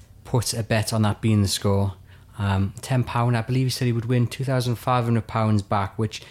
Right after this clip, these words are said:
tells you what the odds are. Um, yeah, and it, just before we, we sign off, then just before, I'm gonna ask Lee to speak briefly about, uh, the P S G links to Rafa Benitez. Lee wrote that story just after the Sou-, uh, Southampton game, and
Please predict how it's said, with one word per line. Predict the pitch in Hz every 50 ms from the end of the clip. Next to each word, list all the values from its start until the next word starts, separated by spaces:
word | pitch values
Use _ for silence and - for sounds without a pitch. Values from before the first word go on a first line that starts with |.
| - - - -
tells | - - 165 131 127 117 113
you | 117 117 110 104 95 - - - - - - -
what | - 117 117 -
the | 117 120 120
odds | 113 110 113 107 101 101
are. | 117 113 113 113 113 110 - - - - - -
Um, | - 110 110 110 113 113 113 113 117 120 110 - - - - - - - - -
yeah, | 143 139 151 147 110 113
and | 135 147
it, | 151 151 147 143
just | 135 - 170 151 - -
before | 131 - - 160 151 143 139
we, | 131 131 131
we | 131 131
sign | 120 - - 151 139 135 135 131
off, | 127 123 117 - -
then | - 123 123
just | 123 120
before, | - - - 127
I'm | 117 113 113 117 110
gonna | 120 123 120
ask | 113 113 - -
Lee | 123 117 110
to | - -
speak | - - - - 110 -
briefly | - 123 110 - - 113 113
about, | 107 101 110 110 107 101 - - - - - - - - - - -
uh, | - 107 107 107 104 101 101 101
the | 101
P | 101 - - 120
S | 110 101 -
G | - - 113 110
links | 107 107 104 98 -
to | - -
Rafa | 107 101 - 104
Benitez. | 107 104 107 104 107 107 101 - - - - - - - -
Lee | 110 107
wrote | 107 107 104
that | 101 98 -
story | - - 117 104 98 104 98
just | - 113 107 113
after | 107 95
the | 101
Sou-, | - - 107 104 - - - -
uh, | 92 104 104 -
Southampton | - - 113 101 - 110 104 - - 107 101
game, | 107 107 104 104 107
and | 104 104 98